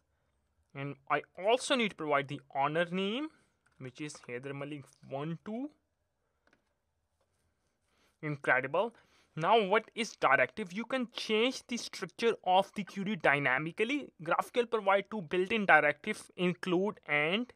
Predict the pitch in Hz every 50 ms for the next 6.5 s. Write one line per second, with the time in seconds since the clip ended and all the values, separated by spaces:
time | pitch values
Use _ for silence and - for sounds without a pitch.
0 | _ _ _ - - - - 180 - - - 139 165 - - - 285 294 - 277
1 | 254 214 175 185 151 147 139 123 131 120 117 120 127 127 117 - - _ _ _
2 | _ _ _ _ _ _ _ _ _ _ _ _ _ - - 151 - - 175 160
3 | - - 151 147 147 151 160 160 - - 139 139 135 139 139 135 139 - 143 143
4 | 143 139 135 - _ _ _ _ _ _ _ _ _ _ _ _ _ - 160 131
5 | - 143 135 - - - 196 196 240 294 320 311 294 294 285 220 202 180 147 139
6 | 139 131 120 117 131 151 196 233 277